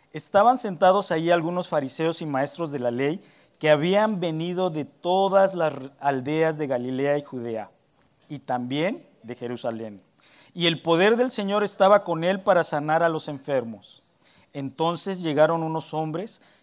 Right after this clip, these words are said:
que llevaban una ca-, en una camilla a un paralítico.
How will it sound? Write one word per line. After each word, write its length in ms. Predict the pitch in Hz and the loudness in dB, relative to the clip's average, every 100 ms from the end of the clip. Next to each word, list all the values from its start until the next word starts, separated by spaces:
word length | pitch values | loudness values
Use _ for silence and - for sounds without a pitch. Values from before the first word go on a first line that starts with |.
| _ | _
que 120 | 147 | -6
llevaban 420 | 135 139 165 196 | -2 4 6 4
una 240 | 196 202 214 | 2 -2 0
ca-, 160 | 190 165 | -2 -2
en 140 | 156 | -6
una 180 | 202 233 | -4 -4
camilla 380 | 180 175 185 214 | -4 -4 -6 -2
a 140 | 143 | 0
un 260 | 151 175 190 | 0 -2 -6
paralítico. 840 | - 143 123 123 - - - | -2 0 0 -4 -10 -20 -20